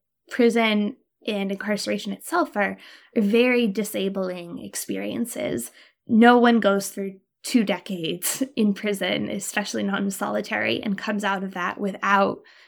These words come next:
trauma, without P T S D, um, without a lot of, of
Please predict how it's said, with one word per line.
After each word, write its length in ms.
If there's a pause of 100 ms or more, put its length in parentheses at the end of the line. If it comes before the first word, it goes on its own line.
(120)
trauma, 600
without 600 (120)
P 220
T 180
S 240
D, 500 (300)
um, 400
without 640 (180)
a 140
lot 580 (100)
of, 540
of 400